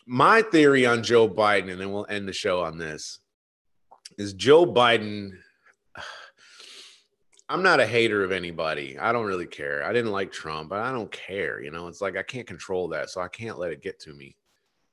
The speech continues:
Joe Biden is an older guy.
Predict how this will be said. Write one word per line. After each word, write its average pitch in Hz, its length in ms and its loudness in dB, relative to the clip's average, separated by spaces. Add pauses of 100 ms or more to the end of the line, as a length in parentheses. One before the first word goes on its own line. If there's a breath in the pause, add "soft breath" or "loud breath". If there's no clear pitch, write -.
(680)
Joe 180 220 4
Biden 131 640 2 (140)
is 98 220 -6
an 87 160 -12
older 90 340 -2
guy. 62 360 -6